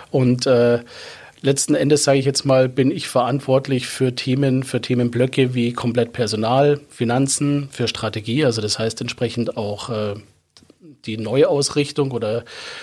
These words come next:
grundsätzlich eine Ausrichtung, einen Masterplan von dem Flughafen und unterschiedlichsten kleinen Themen auch. Also das ist das Spannende an der Position, dass ein Geschäftsführer von einem Verkehrslandeplatz wie Augsburg jetzt, jetzt meine Person, sehr viele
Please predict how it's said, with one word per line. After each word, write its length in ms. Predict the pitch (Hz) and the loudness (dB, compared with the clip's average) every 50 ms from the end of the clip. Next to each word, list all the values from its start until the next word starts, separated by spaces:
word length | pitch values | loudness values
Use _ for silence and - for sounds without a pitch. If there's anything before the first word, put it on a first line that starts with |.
| - - - _ _ - - - | -18 -20 -20 _ _ -16 0 2
grundsätzlich 480 | 160 160 - - 160 143 - 160 131 | 2 4 4 4 2 2 2 0 2
eine 120 | 139 139 127 | 2 2 4
Ausrichtung, 600 | 127 139 135 - - 143 135 139 - 139 131 127 | 4 2 2 2 2 0 0 0 0 0 2 2
einen 80 | 120 | 2
Masterplan 680 | 117 120 131 131 - - 131 - - 127 127 127 127 | 2 0 0 -2 -2 -6 -8 -6 -4 -2 0 0 -2
von 140 | 127 - 127 | -2 -2 -2
dem 100 | 123 123 | -4 -4
Flughafen 720 | - - 139 131 123 - 123 120 123 127 - 127 123 127 - - - - - - - - - - - - - | -4 -6 -8 -8 -4 -2 0 0 0 0 -2 -4 -4 -6 -10 -16 -20 -18 -18 -18 -18 -18 -18 -20 -20 -4 2
und 160 | 165 156 - | 2 2 4
unterschiedlichsten 800 | - 156 165 170 156 139 - 147 139 - 151 139 - - - 131 | 4 4 4 4 4 2 2 -2 -2 -2 -4 -4 -4 -2 -4 -4
kleinen 400 | - - - 113 143 160 156 127 | -4 -4 -4 -2 0 2 0 0
Themen 300 | - - 117 110 107 107 | 0 -2 -4 -2 -2 -2
auch. 160 | 107 104 104 | -4 -4 -4
Also 180 | 113 110 113 117 | -4 -4 -4 -4
das 120 | 117 117 | -2 -2
ist 180 | 135 135 - - | -2 -2 0 0
das 60 | 135 - | 0 0
Spannende 360 | - - 127 143 143 143 135 | 0 2 2 4 4 4 4
an 120 | 117 113 | 2 2
der 100 | 120 139 | 0 0
Position, 560 | 151 - - 127 127 127 123 - 123 123 131 | 0 -2 -4 -6 -6 -4 -4 -4 0 0 2
dass 280 | 131 131 123 - - - | 2 2 2 0 -2 -2
ein 260 | 127 123 120 127 135 135 | 0 0 0 0 -2 -4
Geschäftsführer 880 | 127 117 - - 131 143 - - - - - - 147 139 139 139 135 | -4 -4 -2 -2 -2 -2 -2 -4 -4 -4 2 2 2 4 4 2 0
von 180 | 131 - 127 123 | 2 0 0 2
einem 360 | 120 120 120 120 117 117 127 | 2 2 2 2 0 -2 -6
Verkehrslandeplatz 880 | - - 123 - - 123 131 131 - 127 131 127 127 127 117 - - - | -10 -10 -8 -2 0 0 0 0 0 0 0 0 -2 -4 -4 -4 -4 -6
wie 100 | 110 - | -6 -4
Augsburg 440 | 101 120 131 - - - 139 131 | -6 -6 -6 -8 -4 -4 -4 0
jetzt, 240 | 143 139 139 139 - | 0 0 0 0 -4
jetzt 180 | 123 113 - - | -6 -6 -6 -6
meine 240 | 113 110 120 127 123 | -4 -2 -2 -2 -2
Person, 480 | - 127 - - 131 131 131 131 - - - - - - - - - - | -2 -4 -2 0 0 0 0 0 -4 -10 -14 -14 -14 -16 -16 -18 -10 -6
sehr 320 | - - - 135 131 135 | -4 0 4 4 4 4
viele 540 | - - 135 131 131 127 127 123 123 127 | 4 2 2 2 4 4 4 4 4 2